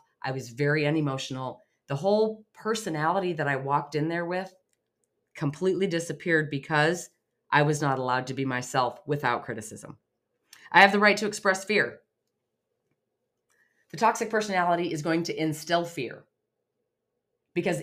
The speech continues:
if they can make you fear them, and it's not always fear for your physical safety, it could be fear of making them mad or fear of disappointing them or fear of having conflict. Um, but when they can instill fear,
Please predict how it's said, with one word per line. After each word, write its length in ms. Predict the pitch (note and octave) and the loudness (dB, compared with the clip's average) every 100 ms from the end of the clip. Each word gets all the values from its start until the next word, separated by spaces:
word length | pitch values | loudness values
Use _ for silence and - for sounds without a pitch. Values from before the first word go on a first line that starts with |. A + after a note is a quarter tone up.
| - | -6
if 180 | C#3+ | -8
they 160 | E3+ F#3+ | -2 -2
can 160 | A3+ G#3 | 0 -2
make 280 | F#3 G#3 | -2 -4
you 260 | D#3+ E3+ F#3+ | -8 -8 -8
fear 460 | - - F#3+ F#3+ F3+ | -10 -10 -6 -4 -2
them, 360 | C3+ B2+ D3+ | -2 -2 -4
and 120 | - D3 | -6 -6
it's 160 | C#3+ | -2
not 160 | D3+ C#3+ | 2 2
always 240 | D3+ F3 | 2 -2
fear 180 | - D#3 | -4 -6
for 120 | D3+ | -4
your 160 | D#3+ D#3 | -4 -4
physical 360 | D3+ C#3 D3+ | -4 -4 -6
safety, 440 | E3+ B2+ C3 - C3+ | -6 -6 -8 -6 -8
it 80 | - | -6
could 120 | D3+ | -8
be 100 | C#3+ | -8
fear 260 | - C#3 | -4 -2
of 80 | C#3 | -2
making 320 | C3+ C3+ D#3 | -2 -4 -4
them 120 | D#3 D3 | -2 -2
mad 260 | C3 C3+ | 0 0
or 60 | C3 | 0
fear 220 | - D3 | -2 -2
of 100 | C#3+ | -2
disappointing 600 | D3 C#3+ - C#3 C3+ C3 | -4 -8 -8 -6 -6 -6
them 240 | B2+ B2+ C3 | -6 -6 -6
or 80 | A2+ | -6
fear 220 | C#3+ D3+ | -2 0
of 80 | F3 | 0
having 240 | F3 D#3+ E3+ | 0 -2 0
conflict. 500 | C#3 C3+ A#2+ A2+ - _ _ _ _ _ _ _ | 2 0 -2 -10 -10 _ _ _ _ _ _ _
Um, 300 | D3+ D3 A#2 - - | -2 -2 -4 -14 -4
but 140 | F#3+ F#3+ | -2 4
when 180 | G3 | 4
they 360 | F#3+ A3 C4 C4 | 6 4 4 -4
can 120 | - G3+ | -2 0
instill 320 | F3 - F#3+ | 0 -2 -4
fear, 520 | - D3+ F3 D4+ - | -2 -2 -2 -4 -10